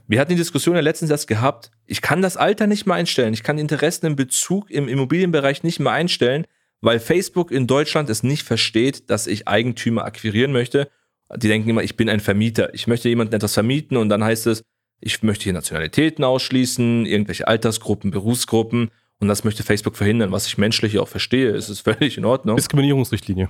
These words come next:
Speaker 1: Ja, genau. Aber marketingtechnisch geht's nicht. Und jetzt haben wir unsere Prestigestellung hier in Deutschland bekommen, weil wir schon vor einigen Jahren angefangen haben,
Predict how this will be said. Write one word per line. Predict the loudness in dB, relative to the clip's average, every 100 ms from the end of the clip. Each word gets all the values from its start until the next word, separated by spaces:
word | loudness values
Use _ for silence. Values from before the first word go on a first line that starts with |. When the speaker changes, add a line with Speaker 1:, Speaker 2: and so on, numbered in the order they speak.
| -4
Speaker 1:
Ja, | 0 0 0 -2
genau. | 0 0 0 0
Aber | 0 0
marketingtechnisch | 0 -2 -2 -2 -2 -2 -4 0
geht's | 0 0
nicht. | -4 -4 -2
Und | 2
jetzt | 2 0 -2 0
haben | 0 2
wir | 2 0
unsere | 0 2 0 0 -4 -2 -2
Prestigestellung | -4 -6 -2 -2 0 0 2 0
hier | 0
in | 0
Deutschland | 0 -2 -4
bekommen, | -2 -2 2
weil | 0
wir | 0
schon | -2
vor | -2 0
einigen | 2 2 2
Jahren | 2
angefangen | 0 0 0 0 0
haben, | 2 0 -2